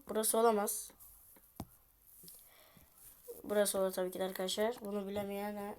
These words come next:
yani. Neyse. Ondan sonra hemen şıklarımızı kontrol ettiğimizde A şıkkında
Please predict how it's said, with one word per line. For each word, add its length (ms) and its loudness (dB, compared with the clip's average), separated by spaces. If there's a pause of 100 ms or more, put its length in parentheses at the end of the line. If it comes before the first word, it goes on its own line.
(540)
yani. 280 -12 (680)
Neyse. 500 4 (160)
Ondan 240 6
sonra 400 4 (760)
hemen 220 8
şıklarımızı 540 6
kontrol 440 8
ettiğimizde 640 10 (960)
A 220 6
şıkkında 680 2